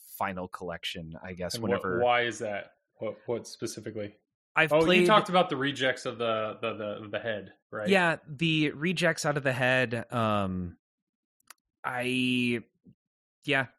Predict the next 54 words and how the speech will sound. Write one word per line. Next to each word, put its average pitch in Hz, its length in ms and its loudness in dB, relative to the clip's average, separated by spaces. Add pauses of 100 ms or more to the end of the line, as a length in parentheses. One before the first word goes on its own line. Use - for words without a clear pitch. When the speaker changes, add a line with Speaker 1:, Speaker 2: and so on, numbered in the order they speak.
Speaker 1:
that's, 156 300 4
that's 175 240 2
pretty - 320 -2
much 135 240 0
it. 123 220 2
I 127 80 0
feel 139 180 0
like 131 160 2
the, 123 80 -2
the - 60 -6
Speaker 2:
Okay. 113 140 -2
Speaker 1:
rejects 151 360 0
out 139 120 2
of 127 40 2
the 120 80 2
head, 117 340 0
the, 120 160 2
the, 113 200 -4
the 123 100 0
Raptor 160 380 0
cage 165 280 0
is 135 120 -2
a 131 40 -2
little 131 200 -2
bit 117 160 -2
easier, 147 560 -2
uh, 120 280 0
I 123 120 -2
think, 123 240 -4
on 117 180 0
the, 107 240 0
on 117 100 -2
the 113 80 -2
premium 113 440 -2
and 101 80 -2
L 101 180 -4
E. 120 300 -4 (640)
Um, 95 640 -2 (400)
and 104 480 -2
I'm 113 80 -10
trying 139 160 -6
to 113 80 -8
think 117 140 -6
of 92 80 -6
what 87 320 -4
else 101 260 -4
is 82 180 -8
different 95 460 -8
besides 90 400 -6
those 87 240 -8
two 90 240 -14
Speaker 2:
The - 60 -4
Speaker 1:
things. 120 100 0
Speaker 2:
helicopter 110 720 -4